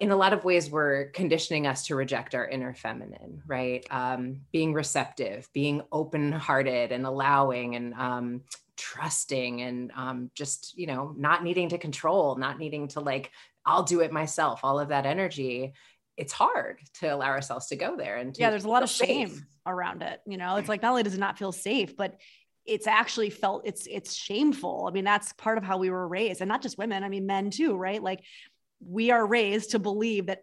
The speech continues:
Speaker 2: every quality of the feminine is something to be embarrassed of, belittled, cut off entirely. It's weak, it's less than, right? And so anytime I think, and it's very unconscious because it's so deep in us that we allow ourselves into that space,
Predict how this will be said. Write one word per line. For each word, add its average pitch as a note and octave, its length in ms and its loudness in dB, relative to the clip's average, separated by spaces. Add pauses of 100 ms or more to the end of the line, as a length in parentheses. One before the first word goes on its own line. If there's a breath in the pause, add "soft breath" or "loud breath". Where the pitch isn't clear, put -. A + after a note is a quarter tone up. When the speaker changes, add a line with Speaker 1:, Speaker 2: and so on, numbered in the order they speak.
Speaker 2:
every A#3+ 320 4
quality A#3+ 460 8
of G3 100 2
the G3+ 60 0
feminine F#3 500 0
is F#3+ 260 -4
something G#3+ 300 2
to G3 80 0
be G3+ 180 -2
embarrassed G#3 500 0
of, G3+ 300 6
belittled, G3+ 640 4
cut G#3+ 200 2
off G#3 200 4
entirely. G3+ 800 2
It's - 160 -8
weak, G#3 400 0
it's - 180 -10
less G3 280 2
than, F#3+ 300 -2
right? G3 240 2
And G#3 140 -2
so F#3+ 300 0 (420 loud breath)
anytime B3+ 720 4
I G3+ 100 -2
think, G3+ 220 -4
and G#3 100 -2
it's G3 120 -4
very G#3+ 280 0
unconscious A3+ 580 -2
because A3 360 -4
it's - 180 -4
so G#3+ 240 -2
deep A3 360 -2
in G3 100 -2
us F#3+ 320 -4 (400 soft breath)
that G3 160 -4
we G#3 140 2
allow G3 440 6
ourselves G3+ 560 2
into F#3 220 -6
that F#3 220 -2
space, G#3 840 0